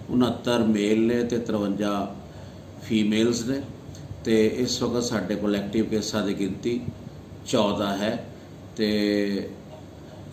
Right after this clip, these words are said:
ਚਾਰ ਹਜ਼ਾਰ ਸੱਤ ਸੌ ਪਚਵੰਜਾ ਟੈਸਟ ਜਿਹੜੇ ਸਾਡੇ ਨੈਗੇਟਿਵ ਆਏ ਨੇ।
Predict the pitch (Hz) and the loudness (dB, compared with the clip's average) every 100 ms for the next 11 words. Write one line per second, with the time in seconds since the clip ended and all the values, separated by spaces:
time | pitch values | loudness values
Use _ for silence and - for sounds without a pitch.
0 | - - 127 120 127 131 127 123 120 113 | -14 -6 0 2 4 4 2 2 2 0
1 | - 110 - 110 110 - 110 107 117 113 | -2 -2 -2 -2 -4 0 2 2 0 0
2 | 107 101 90 98 101 101 90 95 95 92 | -2 -4 -6 -2 -2 -2 -6 -4 -4 -6
3 | - - 95 101 104 104 113 104 90 85 | -12 -12 -4 0 4 4 4 2 0 -2
4 | 87 107 | -4 -4